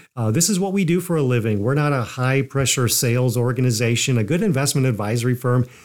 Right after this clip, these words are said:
is there to be helpful, not make you feel like you're being sold something.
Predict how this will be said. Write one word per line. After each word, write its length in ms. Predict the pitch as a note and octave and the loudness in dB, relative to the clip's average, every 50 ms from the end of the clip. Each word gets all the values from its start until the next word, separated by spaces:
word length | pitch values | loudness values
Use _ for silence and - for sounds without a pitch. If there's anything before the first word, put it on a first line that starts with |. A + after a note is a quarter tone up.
| - - | -14 -6
is 140 | - A#2+ - | -4 -2 0
there 160 | D3 D#3+ E3+ | 0 2 0
to 60 | E3 | 0
be 100 | C3+ D3 | 0 0
helpful, 500 | C3 A2+ B2 B2+ B2 - - - - - _ _ _ _ _ _ _ _ _ _ _ _ - | 2 2 0 0 -2 -6 -10 -16 -18 -18 _ _ _ _ _ _ _ _ _ _ _ _ -4
not 260 | A#2+ B2 C3 D3 D3+ | -2 -2 -2 0 0
make 240 | C#3 C#3 C#3+ C#3+ - | 0 0 0 0 0
you 120 | C#3+ B2+ | -2 -2
feel 340 | A2 - C3+ C3 C3 C3 B2 | -2 -2 -2 0 0 2 2
like 300 | A2+ A2+ A2 G#2 - - | 0 0 -2 -2 -2 -2
you're 100 | A#2 A2 | -2 0
being 220 | F#2+ A2 G#2+ G#2 | 0 0 0 0
sold 420 | - - - - A#2 G#2+ G#2+ G#2 F#2+ | 0 0 0 0 0 0 -2 -2 -2
something. 440 | - - E2 D#2 - - - - | -4 -4 -6 -6 -10 -12 -16 -16